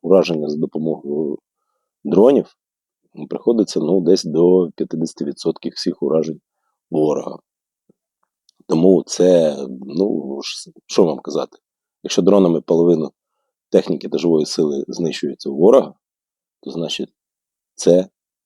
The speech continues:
є основним напрямком, е, для розвитку в Збройних силах України. Да, е, ворог теж не стоїть на місці, теж оз-, оздоблюється великою кількістю дронів, і фахівців,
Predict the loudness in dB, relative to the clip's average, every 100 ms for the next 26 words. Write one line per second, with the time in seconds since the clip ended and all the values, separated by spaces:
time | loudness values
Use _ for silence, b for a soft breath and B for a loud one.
0 | _ _ _ _ _ -12 -4 2 2 2
1 | -4 -6 -4 -4 -4 _ -4 -2 -2 -2
2 | -6 -6 -10 -10 _ _ _ _ _ _
3 | _ _ _ _ -14 -6 -2 -2 0 -2
4 | -4 -8 _ _ -6 -2 0 2 4 2
5 | 2 -2 -2 -4 -4 -8 _ -10 -6 -6
6 | -6 -6 -6 -6 -6 -8 -6 -8 -10 _
7 | _ B B B B B 2 2 2 _
8 | _ -14 -10 -8 -8 -10 -12 -16 _ _
9 | 0 4 4 2 0 0 -4 -6 -6 -6
10 | -6 -4 -4 -4 -10 -2 0 0 -6 _
11 | _ _ -6 -4 -6 -10 _ _ _ -4
12 | 2 4 4 0 -2 -6 0 2 2 -2
13 | -8 -10 -10 -12 -14 -18 -6 2 4 4
14 | 0 -6 -6 -6 -8 -6 2 4